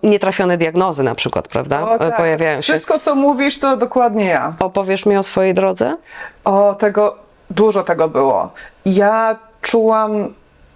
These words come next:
Speaker 2: że ciężko mi się żyje mniej więcej od jakiegoś dziesiątego roku życia.
Speaker 1: Mhm.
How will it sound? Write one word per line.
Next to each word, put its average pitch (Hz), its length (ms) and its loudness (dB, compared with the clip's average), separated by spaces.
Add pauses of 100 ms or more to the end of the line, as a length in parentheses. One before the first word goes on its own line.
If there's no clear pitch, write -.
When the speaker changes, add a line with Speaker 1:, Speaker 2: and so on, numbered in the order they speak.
(220)
Speaker 2:
że 190 260 2
ciężko 247 460 0
mi 226 100 0
się 214 180 2
żyje 262 580 2 (280)
mniej 214 160 2
więcej 240 380 0
od 214 300 -2 (120)
jakiegoś 208 420 0
dziesiątego 208 720 0
roku 196 260 0
życia. 165 460 -2 (240)
Speaker 1:
Mhm. 185 300 4